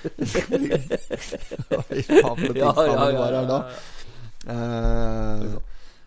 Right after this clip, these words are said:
Speaker 1: kom du bolig nå?
Speaker 2: Ja, ja.
Speaker 1: Ja, ja, ja. Og så er det annonse fra Styrkehuset her, som vi har et aldri så lite samarbeid
Speaker 2: Ja,
Speaker 1: med,
Speaker 2: ja, ja.
Speaker 1: eh, framover.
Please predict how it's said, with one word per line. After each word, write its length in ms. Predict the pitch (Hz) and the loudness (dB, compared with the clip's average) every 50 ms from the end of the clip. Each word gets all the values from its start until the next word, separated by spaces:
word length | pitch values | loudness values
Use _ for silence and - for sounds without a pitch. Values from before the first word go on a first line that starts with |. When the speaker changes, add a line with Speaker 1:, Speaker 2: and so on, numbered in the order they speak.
| - - _ - - | -20 -20 _ -14 -6
Speaker 1:
kom 160 | - 120 127 143 | -4 -2 -2 -2
du 40 | 147 | 0
bolig 220 | 143 131 131 151 165 | 0 0 0 -2 -2
nå? 100 | 156 123 | -2 -2
Speaker 2:
Ja, 140 | 104 113 120 120 | -2 -2 -2 -4
ja. 100 | - 117 110 - - - - - - - | -6 -8 -14 -18 -20 -20 -20 -18 -14 -12
Speaker 1:
Ja, 100 | 95 90 101 | -10 -10 -10
ja, 100 | 107 101 92 90 73 | -10 -10 -10 -12 -14
ja. 40 | - - - - - - - | -16 -20 -20 -20 -20 -10 -8
Og 80 | 139 131 | -2 0
så 80 | 165 | 2
er 80 | 156 160 | 2 2
det 60 | 160 143 | 2 0
annonse 280 | 117 120 120 - 135 127 | -2 -4 -6 -6 -6 -4
fra 80 | 139 135 | -4 -4
Styrkehuset 540 | - 139 117 - - - 107 104 - 170 | -2 -2 -4 -4 -4 -6 -8 -4 -2 -2
her, 160 | 185 220 254 - | -2 -4 -4 -6
som 140 | - 156 127 | -8 -8 -6
vi 100 | 110 107 110 113 | -4 -4 -4 -4
har 260 | 113 113 113 110 110 117 | -4 -4 -4 -4 -4 -4
et 160 | 113 - - | -6 -6 -6
aldri 240 | 117 113 110 113 104 | -6 -6 -6 -6 -8
så 80 | 107 | -8
lite 220 | 117 110 - - 110 | -8 -8 -8 -8 -10
samarbeid 800 | - - - 123 120 117 110 107 110 107 104 117 117 120 117 117 | -10 -8 -8 -6 -6 -4 -4 -4 -4 -4 -4 -4 -4 -4 -2 -2
Speaker 2:
Ja, 120 | 117 123 - 220 | -2 0 0 -2
Speaker 1:
med, 100 | 269 - | -2 -6
Speaker 2:
ja, 100 | - 196 196 190 202 202 202 208 - | -8 -10 -12 -12 -14 -14 -14 -14 -12
ja. 80 | - 113 | -8 -8
Speaker 1:
eh, 760 | 113 113 113 113 110 110 110 110 107 110 107 107 107 110 117 117 | -6 -6 -6 -6 -6 -6 -6 -6 -8 -8 -8 -10 -10 -10 -10 -8
framover. 420 | 123 120 120 131 143 175 226 285 | -8 -8 -6 -6 -8 -8 -8 -10